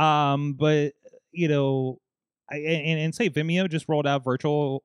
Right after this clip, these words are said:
uh, venues, uh, they're calling it in beta,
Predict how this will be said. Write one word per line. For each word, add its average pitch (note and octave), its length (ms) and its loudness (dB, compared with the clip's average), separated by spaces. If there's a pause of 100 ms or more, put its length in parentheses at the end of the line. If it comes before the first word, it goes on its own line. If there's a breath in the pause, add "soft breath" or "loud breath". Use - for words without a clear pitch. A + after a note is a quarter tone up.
uh, B2 240 0
venues, B2 720 -6
uh, B2 220 -6
they're A2 140 -6
calling G#2+ 340 -8
it A2 120 -6
in G#2+ 120 -8
beta, A#2 400 -4